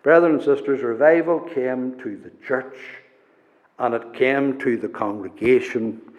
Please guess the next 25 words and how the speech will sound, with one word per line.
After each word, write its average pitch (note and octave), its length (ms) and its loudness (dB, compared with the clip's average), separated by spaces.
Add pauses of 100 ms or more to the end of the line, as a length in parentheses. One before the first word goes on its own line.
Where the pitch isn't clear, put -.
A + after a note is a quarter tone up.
(360)
It - 180 -14
comes D3+ 540 -2
to A#2+ 340 -4
the A#2 140 -16
meeting. A2+ 520 -6 (560)
God F3 400 4
breaks C#3+ 380 -2
into C3 600 -2
the - 120 -16
meeting. B2+ 500 -6 (1000)
So B2+ 80 -4
let C#3 280 0
no D3+ 200 2
one C#3 260 2
think C3+ 440 -6
that A2+ 200 -8
stay C#3+ 300 0
at C3+ 100 0
home C3 300 -2
and A2+ 100 -6
join B2 240 -2
the G#2+ 160 -8
internet D3+ 540 -8
church G#2 320 -12 (240)
pleases B2+ 560 -10